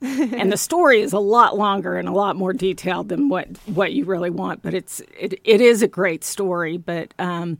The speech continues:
for the first time in my life, I got mad because I knew in my heart that was, g-, you know, that was it. So I went over to Marion and introduced myself and told them they were making a big mistake, and they hired me.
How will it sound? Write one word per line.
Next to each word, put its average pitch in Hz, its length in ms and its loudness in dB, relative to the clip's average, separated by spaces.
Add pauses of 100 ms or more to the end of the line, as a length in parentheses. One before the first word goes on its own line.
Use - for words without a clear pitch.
(360)
for - 140 -2
the 196 80 0
first 262 320 -2
time 247 180 4
in 240 100 2
my 208 180 2
life, 214 280 2
I 196 100 2
got 190 200 2
mad 185 400 -2
because 185 260 -2
I 196 80 2
knew 202 180 0
in 208 120 0
my 190 160 0
heart - 720 -2 (220)
that 185 180 0
was, 175 140 -8
g-, 185 140 -6 (440)
you 175 160 -2
know, - 220 -8 (420)
that 185 220 0
was 180 160 -4
it. 208 200 -4
So 220 140 0
I 214 80 6
went 226 200 2
over 226 180 2
to 202 40 0
Marion 196 720 -2
and 180 420 -4 (680)
introduced 220 500 0
myself 190 540 2
and 180 100 -2
told 202 220 0
them 202 100 0
they 190 100 0
were 190 140 0
making 190 340 -4
a 180 60 -4
big 175 160 -4
mistake, 185 720 -4 (240)
and 190 260 -2
they 202 120 -2
hired 233 320 -8
me. 160 200 -10